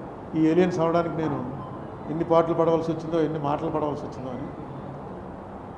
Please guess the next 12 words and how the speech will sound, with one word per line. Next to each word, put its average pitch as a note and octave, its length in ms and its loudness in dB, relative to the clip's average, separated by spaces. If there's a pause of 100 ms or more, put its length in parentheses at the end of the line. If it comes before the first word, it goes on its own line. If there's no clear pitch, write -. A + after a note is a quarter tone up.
(140)
మొత్తానికి F#3+ 600 6 (1040)
సక్సెస్ఫుల్గా G#3 1000 6 (1200)
ఈవేళ F#3 300 10
ఉన్న G3+ 180 6
సినారియోలో F#3 680 6 (880)
ఆంధ్రప్రదేశ్కి G#3+ 800 8
రావాల్సినవి F#3+ 640 8
ఏవైతే F#3 260 4
ఉన్నాయో E3 340 2 (1120)
ఆ E3+ 100 6
రావాల్సినవన్నీ G3 720 8
కూడా F3 360 8